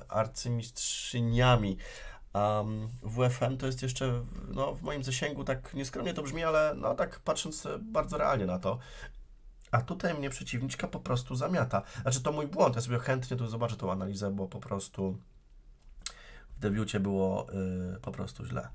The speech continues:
No, w tym momencie, w tym układzie, jak tak spojrzeć na ten obrazek, to, e, czarne mają wieże więcej, tylko są, e,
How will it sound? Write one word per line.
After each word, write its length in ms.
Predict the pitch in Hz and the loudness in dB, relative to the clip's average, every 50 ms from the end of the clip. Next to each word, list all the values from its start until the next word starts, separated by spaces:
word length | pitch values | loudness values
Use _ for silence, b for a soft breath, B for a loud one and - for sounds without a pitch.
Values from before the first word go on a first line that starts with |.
| B B B B B B | B B B B B B
No, 80 | 117 | 0
w 40 | 117 | 2
tym 140 | - 208 254 | 4 6 8
momencie, 340 | 254 226 214 196 190 - 131 | 8 10 8 8 6 4 0
w 40 | |
tym 140 | 123 170 180 | 0 0 0
układzie, 320 | 180 - - 175 165 - 151 | 0 4 6 6 6 6 4
jak 80 | - | -2
tak 160 | - 139 131 | -2 -4 6
spojrzeć 300 | - - - - - - | 12 12 12 12 12 12
na 80 | 147 143 | 12 12
ten 140 | 143 143 135 | 12 12 8
obrazek, 480 | 139 135 131 135 139 135 143 147 - | 6 8 10 10 10 10 8 4 2
to, 280 | - - 143 147 143 139 B B B B B B | 6 10 12 12 12 10 B B B B B B
e, 280 | 123 131 131 131 127 - | 12 12 12 12 10 6
czarne 640 | - - 202 220 190 139 120 - 95 90 87 104 120 - - - | 10 12 12 12 12 12 12 10 4 4 4 4 2 0 0 4
mają 340 | - 117 131 135 135 127 123 | 8 10 10 10 10 8 4
wieże 360 | 110 117 135 135 123 127 117 | 4 6 6 6 6 6 6
więcej, 400 | 117 120 120 113 101 - - 92 | 6 8 6 6 6 2 0 -2
tylko 240 | - - - - 139 | -2 -2 -4 -4 -2
są, 300 | 123 - 147 151 - - | 0 2 2 2 2 4
e, 140 | 98 117 117 | 4 4 4